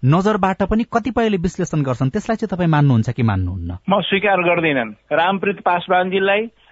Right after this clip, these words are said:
Speaker 2: राष्ट्रपति प्रणालीको पहिलो अभ्यासको बेला नेकपा एमालेले उम्मेद्वार बनायो, त्यतिखेर उहाँ पराजित हुनुभयो। जब दोस्रो पटक अवसर आयो नेकपा एमालेको,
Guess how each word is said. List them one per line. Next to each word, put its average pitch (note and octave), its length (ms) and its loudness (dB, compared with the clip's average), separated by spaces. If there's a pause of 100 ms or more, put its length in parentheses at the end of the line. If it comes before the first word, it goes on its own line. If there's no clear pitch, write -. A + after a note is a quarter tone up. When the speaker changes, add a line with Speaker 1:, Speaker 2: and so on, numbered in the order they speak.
(120)
Speaker 2:
राष्ट्रपति F3+ 460 0
प्रणालीको F#3 500 0
पहिलो F#3+ 340 0
अभ्यासको E3+ 480 0
बेला F#3 280 0 (440)
नेकपा F3+ 380 0
एमालेले E3 640 0 (180)
उम्मेद्वार D3 520 -2
बनायो, A#2+ 400 0 (220)
त्यतिखेर D#3+ 340 -2
उहाँ C#3+ 220 0
पराजित C#3+ 420 -2
हुनुभयो। A2 420 -10
जब E3 160 -2
दोस्रो G3 320 -2
पटक G#3 340 -2
अवसर F#3+ 300 0
आयो F#3+ 180 2
नेकपा F3+ 420 -4
एमालेको, F3+ 520 0